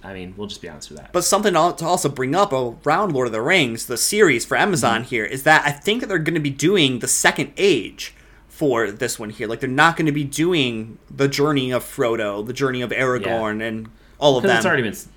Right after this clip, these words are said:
Speaker 1: it's already been done.
Speaker 2: Right, that's already been done multiple times, but this is going to be a part of Lord of the Rings lore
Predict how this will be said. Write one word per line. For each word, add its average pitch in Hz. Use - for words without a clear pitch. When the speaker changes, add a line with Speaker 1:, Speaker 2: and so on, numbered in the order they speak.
Speaker 1:
it's 110
already 104
been 82
done. 110
Speaker 2:
Right, 131
that's 156
already 180
been 143
done 123
multiple 139
times, 113
but 143
this 185
is 190
going 202
to 165
be 143
a 135
part -
of 135
Lord 139
of 135
the 127
Rings 135
lore 123